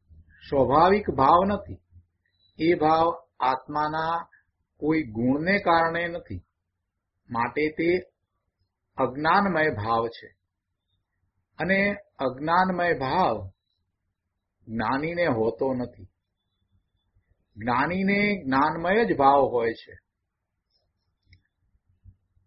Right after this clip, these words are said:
આત્મજ્ઞાની ચોથા ગુણ સ્થાને પણ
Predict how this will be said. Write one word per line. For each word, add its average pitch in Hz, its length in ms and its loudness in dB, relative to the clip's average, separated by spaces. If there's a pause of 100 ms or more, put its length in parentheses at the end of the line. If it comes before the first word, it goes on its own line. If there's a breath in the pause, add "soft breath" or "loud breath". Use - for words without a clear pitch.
(720)
આત્મજ્ઞાની 165 1000 -2 (1700)
ચોથા 127 400 2
ગુણ 190 160 0
સ્થાને 170 400 0
પણ 143 320 -2